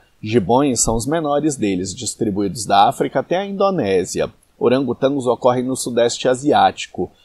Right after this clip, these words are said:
São os mais solitários e arborícolas dos grandes símios.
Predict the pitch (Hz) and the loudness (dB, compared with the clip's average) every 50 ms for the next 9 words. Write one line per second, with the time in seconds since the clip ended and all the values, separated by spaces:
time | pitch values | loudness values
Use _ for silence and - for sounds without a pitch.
0 | _ _ - - - 117 117 117 98 110 127 170 202 - - 180 165 151 135 - | _ _ -6 -2 -2 0 0 0 0 0 2 2 2 0 0 0 0 -2 -2 2
1 | - 107 110 120 123 117 117 117 117 117 117 139 131 117 113 107 - - 113 107 | 2 4 4 2 0 2 2 2 2 2 2 4 4 4 0 -2 -2 0 2 2
2 | 104 101 - - 107 98 - - 107 110 107 104 98 135 - - - - 104 92 | 2 0 0 -4 -4 -4 -2 -2 -2 -2 0 -2 -4 -4 -4 -4 -2 -2 -2 -4
3 | 90 85 76 78 92 - - - - | -4 -6 -6 -6 -6 -6 -8 -10 -12